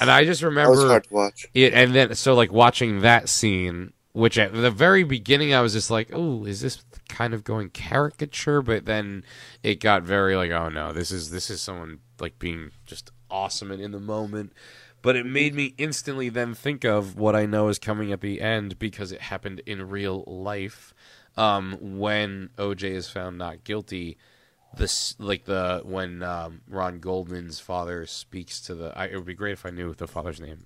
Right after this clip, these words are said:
Speaker 1: It's terrible that I don't. Um, when Ron Goldman's dad was speaking to the press and was like,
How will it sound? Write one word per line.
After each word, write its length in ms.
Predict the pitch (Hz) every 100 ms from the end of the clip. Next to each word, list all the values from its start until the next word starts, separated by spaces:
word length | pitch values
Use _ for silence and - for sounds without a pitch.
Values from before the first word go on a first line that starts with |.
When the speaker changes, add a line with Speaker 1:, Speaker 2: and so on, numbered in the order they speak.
| -
Speaker 1:
It's 200 | 87 -
terrible 360 | 92 87 85
that 120 | 85 82
I 60 |
don't. 200 | 85 85 - - - -
Um, 280 | - 117 107
when 240 | - 120 113
Ron 180 | 110 107
Goldman's 320 | 104 104 95
dad 120 | 101 98
was 120 | 95
speaking 380 | - 98 101 90
to 100 | 90
the 80 | 85
press 420 | - 104 87 -
and 300 | - 85 82
was 140 | 82
like, 340 | 87 82 -